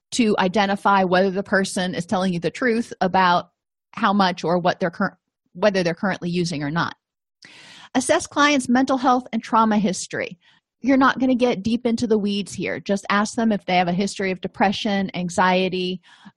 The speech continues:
um, abuse of any sort, and move on. Their safety or environmental needs. Do they have a safe place to sleep? You know, if they have a,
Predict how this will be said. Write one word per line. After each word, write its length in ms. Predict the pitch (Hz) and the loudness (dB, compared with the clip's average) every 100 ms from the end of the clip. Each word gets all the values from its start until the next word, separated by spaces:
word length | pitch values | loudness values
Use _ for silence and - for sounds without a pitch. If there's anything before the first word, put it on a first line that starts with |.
| - | -4
um, 480 | 180 180 170 151 - - | 0 2 0 -2 -8 -2
abuse 560 | 196 190 196 202 - - | -2 0 -2 -2 -8 -6
of 140 | 190 185 | -2 0
any 200 | 180 180 | -2 -2
sort, 500 | - 185 175 180 - _ _ _ - | -2 -2 0 -2 -8 _ _ _ 0
and 140 | 214 | 2
move 180 | 208 180 | 4 2
on. 200 | - - _ _ _ _ _ _ - - - | -4 -10 _ _ _ _ _ _ -20 -8 0
Their 120 | 254 | 0
safety 560 | - 277 302 - 285 | 2 0 0 -4 -6
or 140 | 240 226 | -2 0
environmental 680 | 220 214 214 214 208 226 226 | 0 2 2 2 2 0 -2
needs. 360 | 165 - - - | -6 -10 -16 -10
Do 80 | 220 | -2
they 100 | 233 | 0
have 160 | 240 | 2
a 60 | 214 | 0
safe 280 | - 220 - | -2 -4 -2
place 220 | 220 220 | -4 -4
to 80 | - | -6
sleep? 380 | - 254 247 - _ - | -10 -6 -6 -8 _ -8
You 80 | 196 | -4
know, 160 | 175 | -4
if 160 | - 175 | -6 -4
they 120 | 185 | -2
have 260 | 185 202 202 | 0 0 2
a, 160 | 180 | -2